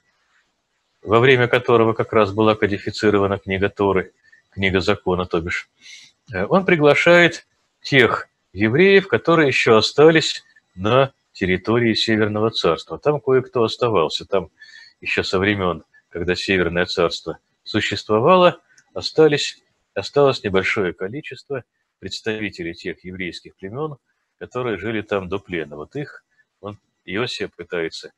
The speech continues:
пригласить в Иерусалим. В общем, они им отвечают прохладно. Они понимают, что для них означает положительный ответ.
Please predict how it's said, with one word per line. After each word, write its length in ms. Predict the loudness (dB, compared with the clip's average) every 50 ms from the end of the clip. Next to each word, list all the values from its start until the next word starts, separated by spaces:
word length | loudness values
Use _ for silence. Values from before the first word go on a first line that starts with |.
| _ _ _ _ _
пригласить 680 | -14 -10 -6 -6 -6 -6 -6 -10 -12 -14 -14 -18 -20 _ _ _ _ _
в 120 | _ -12 -10
Иерусалим. 680 | -10 -10 -10 -12 -10 -8 -8 -6 -4 -6 -6 -6 -10 -14 _ _ _ _ _ _ _ _ _ _ _ _ _ _ _ _ _ _ _ _ _ _ _ _ _ _ _
В 80 | -18 -18
общем, 300 | -16 -14 -14 -12 -10 -10
они 180 | -10 -10 -8 -8
им 100 | -6 -6
отвечают 560 | -6 -6 -6 -10 -10 -6 -4 -2 -2 -2 -4 -4
прохладно. 720 | -4 -4 -4 -4 -4 -4 -2 -2 -4 -4 -4 -4 -4 -4 -8 _ _ -20 -20 -20 -20 -20 _ _ _ _ _ _ _ _ _ _ _ _ _ _ _ _ _ _ -20 -20 -20 -16 -6
Они 220 | -4 -2 -2 0 0
понимают, 500 | 0 0 -2 -2 -4 -4 -4 -4 -4 -6
что 240 | -10 -10 -10 -10
для 160 | -8 -8 -10 -14
них 160 | -12 -14 -14
означает 540 | -10 -10 -10 -10 -6 -4 -4 -4 -4 -6 _
положительный 720 | -6 -4 -2 -2 -2 -4 -10 -10 -12 -16 -16 -10 -10 -10
ответ. 460 | -10 -8 -4 -4 -4 -4 -4 -10 _